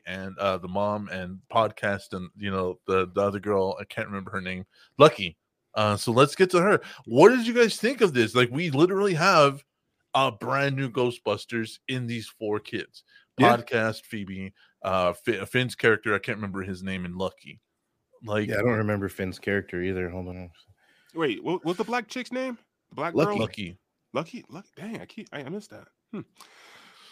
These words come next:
Speaker 1: The, the only
Speaker 3: Trevor.
Speaker 1: reason I remember it is because he screams it right at the end when she, when he goes to get her out of the,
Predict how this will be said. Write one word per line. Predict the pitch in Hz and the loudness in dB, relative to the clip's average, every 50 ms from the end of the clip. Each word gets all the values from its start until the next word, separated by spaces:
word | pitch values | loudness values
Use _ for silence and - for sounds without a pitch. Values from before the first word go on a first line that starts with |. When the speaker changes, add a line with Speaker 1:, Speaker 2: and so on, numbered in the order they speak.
| - _ _ _ _ | -20 _ _ _ _
Speaker 1:
The, | 139 147 156 | 10 10 10
the | 139 | 10
only | 135 147 | 8 6
Speaker 3:
Trevor. | 143 170 175 175 156 | 6 6 6 6 6
Speaker 1:
reason | 160 151 151 | 4 4 6
I | 151 135 | 4 4
remember | 127 123 131 135 135 | 4 4 4 4 4
it | 131 120 | 4 4
is | 110 | 2
because | 104 113 113 117 101 | -2 -2 -2 -2 -2
he | 107 | -2
screams | 101 - - - 113 117 113 98 | -6 -8 -8 -6 -4 -4 -2 -2
it | 104 82 | -2 -2
right | 95 101 98 | -2 -2 -2
at | 92 | -4
the | - 98 92 | -6 -6 -4
end | 90 92 92 | -4 -4 -4
when | 92 90 90 85 | -6 -6 -8 -8
she, | - - - | -10 -12 -10
when | - 104 101 101 | -8 -6 -6 -6
he | 95 | -4
goes | 92 98 95 - | -4 -6 -6 -6
to | - 92 | -8 -6
get | 98 98 90 | -6 -2 0
her | 87 | 0
out | 90 92 90 | 0 0 -2
of | 85 82 | -4 -6
the, | 87 82 69 65 | -6 -4 -4 -6